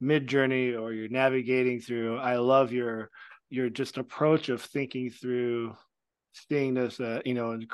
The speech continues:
in, in the terms of Midjourney as art to mirror society, to have these conversations about, you know, not just how do we improve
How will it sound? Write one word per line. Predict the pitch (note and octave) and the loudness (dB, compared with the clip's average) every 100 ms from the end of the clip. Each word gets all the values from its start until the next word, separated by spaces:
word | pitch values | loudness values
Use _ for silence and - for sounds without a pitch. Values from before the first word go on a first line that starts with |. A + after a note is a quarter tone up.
| - | -6
in, | D3 D3+ | -4 -4
in | D3+ | -4
the | C3+ | -2
terms | D#3 F3 | 4 4
of | C#3+ | 4
Midjourney | D3 D3 C#3 C3+ A#2+ | 4 2 2 0 -2
as | A#2 - | -4 4
art | D3 C3+ - | 6 6 2
to | - B2+ B2 A#2 A#2 - - - _ | -4 -2 2 0 -2 -14 -18 -20 _
mirror | D3 D#3 D#3 | 2 6 8
society, | D#3 D3 - C#3+ B2+ B2 | 6 0 6 6 6 4
to | A#2+ | 4
have | C3+ B2+ | 4 4
these | B2 | 0
conversations | - B2+ B2 A#2 B2+ A#2 - A2+ G#2+ | 0 0 0 -2 -2 -2 -4 -8 -10
about, | G#2+ A2 A2 | -6 -4 -4
you | C#3+ | -6
know, | A#2 A2+ | -6 -6
not | C3 C#3 C#3+ | -4 4 4
just | C#3 B2+ | 4 4
how | C#3+ | 6
do | C3+ | 6
we | C3 | 4
improve | B2 A#2 C3+ C3+ C3 A#2+ | 2 2 4 6 6 2